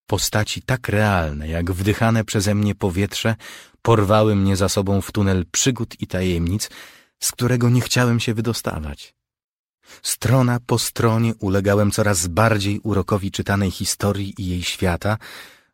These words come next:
dopóki w oknach nie pojawiły się pierwsze promienie świtu, a moje zmęczone oczy nie dotarły do ostatniego zdania.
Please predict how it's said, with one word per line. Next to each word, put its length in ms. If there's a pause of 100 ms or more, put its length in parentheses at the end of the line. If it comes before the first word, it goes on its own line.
dopóki 400
w 80
oknach 420
nie 120
pojawiły 480
się 140
pierwsze 480
promienie 460
świtu, 500 (600)
a 100
moje 280
zmęczone 600
oczy 320
nie 140
dotarły 500
do 140
ostatniego 560
zdania. 600